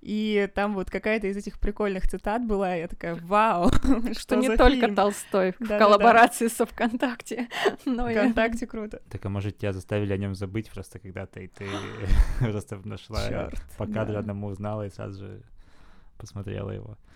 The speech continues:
Speaker 3: М, да, да, прикольно вот эти штуки про... Ну, м-, мне нравится, мне очень нравится закадровый голос, мне кажется, так прикольно, я не знаю. Ну, потом это, это жизненно.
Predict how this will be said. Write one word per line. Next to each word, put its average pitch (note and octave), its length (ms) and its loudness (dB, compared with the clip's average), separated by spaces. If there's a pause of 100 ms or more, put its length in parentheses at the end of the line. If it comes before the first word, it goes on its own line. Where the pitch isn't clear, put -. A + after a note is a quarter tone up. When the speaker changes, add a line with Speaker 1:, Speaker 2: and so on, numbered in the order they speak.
(480)
Speaker 3:
М, G2+ 480 -8 (140)
да, A2 500 2
да, G#2+ 140 -2
прикольно G#2 440 -2
вот F#2 100 -4
эти F#2+ 200 -10
штуки F#2 640 -10 (720)
про... G2 240 -4
Ну, G#2 100 -6
м-, A2 160 -4
мне G#2 200 -4
нравится, D3+ 360 -6
мне G#2+ 240 -6
очень C3 180 -8
нравится C3+ 260 -6
закадровый G2+ 360 -4
голос, G#2+ 320 -8
мне G2 80 -12
кажется, - 240 -10
так - 100 -14
прикольно, A2 560 -10 (140)
я G#2 80 -10
не G2 80 -8
знаю. G2+ 340 -14 (520)
Ну, C3 100 -10
потом A#2 280 -6
это, G2+ 200 -8
это G2+ 160 -2
жизненно. G#2 420 -4